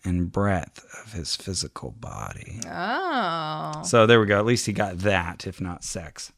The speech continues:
Speaker 1: Uh, the best way in which Fred could explain the energy exchanged with Semyazi was to compare it to tantric sex,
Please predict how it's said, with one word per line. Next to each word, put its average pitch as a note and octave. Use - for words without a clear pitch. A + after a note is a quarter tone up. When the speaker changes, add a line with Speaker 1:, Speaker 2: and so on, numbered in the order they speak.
Speaker 1:
Uh, A#2+
the B2
best G#3
way F#3+
in C3
which C3
Fred C#3+
could C3+
explain G#3+
the C3+
energy G2
exchanged G2
with F#2
Semyazi F#2
was F2
to -
compare B2
it B2+
to -
tantric G#2+
sex, -